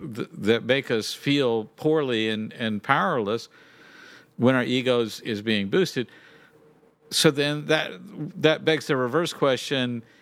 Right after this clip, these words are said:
If you feel like your ego is under attack, does that have a lot to do with why you suddenly, you know, in other words, why do I wanna walk on the grass? It's because you are acting like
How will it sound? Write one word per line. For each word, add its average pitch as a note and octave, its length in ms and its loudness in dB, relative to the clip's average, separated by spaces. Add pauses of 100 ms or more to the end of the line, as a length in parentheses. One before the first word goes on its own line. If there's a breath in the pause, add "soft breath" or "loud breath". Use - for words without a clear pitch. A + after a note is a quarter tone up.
(180 soft breath)
If C3 220 4
you D3 120 4
feel F#3 260 2
like C#3+ 300 -2
your C3+ 220 -2
ego C#3 340 2
is A2+ 140 0
under A#2 340 0
attack, G#2 800 -2 (140)
does A2+ 160 0
that C#3 160 0
have A#2+ 260 -2
a G2 60 -2
lot A#2 500 -4
to B2 100 0
do G#2 540 0
with G#2 240 -2
why A#2 240 0
you G#2+ 240 -2
suddenly, A2 580 -2
you D3 100 4
know, - 60 -2 (560 loud breath)
in D3 140 4
other F3 160 2
words, D3+ 300 -2 (880)
why D#3 340 2
do D#3 160 0
I D#3 120 2
wanna C#3+ 240 -2
walk C3+ 280 0
on A#2 120 -4
the A2+ 80 -6
grass? D3+ 520 0
It's B2+ 180 -6
because D3 560 -2 (360 loud breath)
you E3+ 640 2
are C#3 320 0
acting D3+ 500 -2
like C#3+ 420 -2